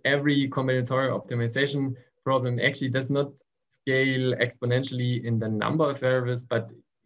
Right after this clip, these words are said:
exponentially in the tree width of this, um, of the underlying graphs. And again, here we can sh-, show that, um, the tree width grows linearly. So this, this problem is still com-,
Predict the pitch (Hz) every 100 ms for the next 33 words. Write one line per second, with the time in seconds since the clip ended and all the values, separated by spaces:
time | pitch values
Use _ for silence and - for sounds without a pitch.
0 | - 117 - 117 120 143 127 120 117 113
1 | 117 113 - - 131 123 113 - - -
2 | - - 110 - - 110 107 - - _
3 | 123 104 104 104 - 110 - 104 104 113
4 | 107 95 98 104 104 104 101 - _ _
5 | _ _ _ _ _ _ 127 135 131 135
6 | 165 165 147 147 147 143 123 - - 113
7 | 135 127 131 123 120 110 - - 117 113
8 | 113 113 113 107 - 156 147 127 - 120
9 | 110 113 127 180 156 143 139 131 113 107
10 | - - 107 - 120 113 110 - 120 113
11 | 135 135